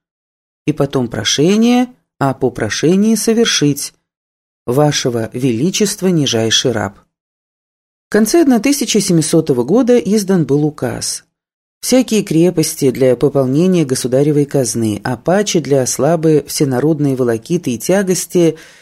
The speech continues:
и для лучшего усмотрения, писать в палате Ивановской площади, особливо прибранным подьячим, двадцати четырем человекам,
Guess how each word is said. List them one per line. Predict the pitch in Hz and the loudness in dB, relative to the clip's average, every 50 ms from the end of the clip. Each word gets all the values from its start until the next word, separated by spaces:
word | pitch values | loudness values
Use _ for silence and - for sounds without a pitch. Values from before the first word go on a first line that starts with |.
| - - _ | -20 -20 _
и | - 160 | -2 -2
для | 165 143 147 160 151 | 0 2 2 2 2
лучшего | 135 147 196 233 233 - - 214 208 196 | 2 2 0 0 -2 -2 0 0 2 2
усмотрения, | 196 190 175 - 185 175 170 170 - 139 139 123 113 107 101 104 - - - _ _ _ _ _ _ _ _ | 2 0 0 0 0 0 0 0 0 0 0 0 -2 -2 -4 -6 -8 -10 -14 _ _ _ _ _ _ _ _
писать | 147 151 151 - 240 269 269 - - - | -4 -2 0 0 0 0 0 -4 -10 -18
в | - - _ | -20 -8 _
палате | - 156 147 160 196 233 226 - 180 165 | 0 2 4 4 2 2 0 0 0 0
Ивановской | 143 147 143 135 127 120 - - - 117 113 | 2 0 0 -2 -2 -4 -6 -8 -8 -8 -8
площади, | - 110 143 196 226 - - 233 208 196 214 220 214 208 - - _ _ _ | -4 0 0 0 0 0 0 -2 0 2 2 2 2 0 -6 -16 _ _ _
особливо | 147 147 143 - - 120 110 - 104 156 196 220 220 220 220 220 220 _ _ _ _ _ | -2 -2 0 0 0 -2 -2 -2 -2 0 2 2 4 2 2 0 -4 _ _ _ _ _
прибранным | - 143 156 160 147 175 180 180 185 190 190 | 0 2 2 2 2 2 0 2 0 0 0
подьячим, | 185 196 202 156 139 123 127 120 117 113 - - - 117 113 110 - _ _ _ _ _ _ _ _ _ - | 0 -2 -2 -2 -2 -2 -2 -2 -2 -2 -4 -6 -6 -6 -8 -10 -14 _ _ _ _ _ _ _ _ _ -6
двадцати | 143 165 170 160 - 151 135 - 190 214 226 - | 0 0 0 2 0 -2 -2 0 -2 -2 -2 -4
четырем | - - 151 - 120 117 139 165 185 | -4 -6 -2 -2 -2 0 0 0 -2
человекам, | - - 185 151 131 120 117 110 110 - - 110 110 110 | -2 -2 0 0 0 0 -2 -4 -4 -6 -8 -12 -12 -12